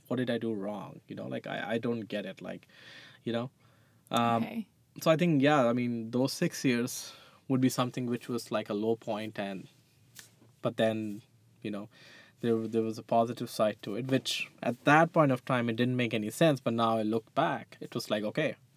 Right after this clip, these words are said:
Speaker 1: I went through that experience," and then it, it makes you a stronger person.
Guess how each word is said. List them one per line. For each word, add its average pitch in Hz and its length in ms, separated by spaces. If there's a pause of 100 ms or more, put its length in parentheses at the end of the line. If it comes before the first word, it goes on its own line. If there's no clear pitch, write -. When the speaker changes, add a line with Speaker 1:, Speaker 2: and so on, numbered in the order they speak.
(880)
Speaker 1:
I 120 80
went 139 240
through 151 140
that 131 120
experience," 117 540
and 117 180
then 117 260 (420)
it, - 200
it - 280
makes 127 320
you 107 100
a 98 60
stronger 117 560
person. - 500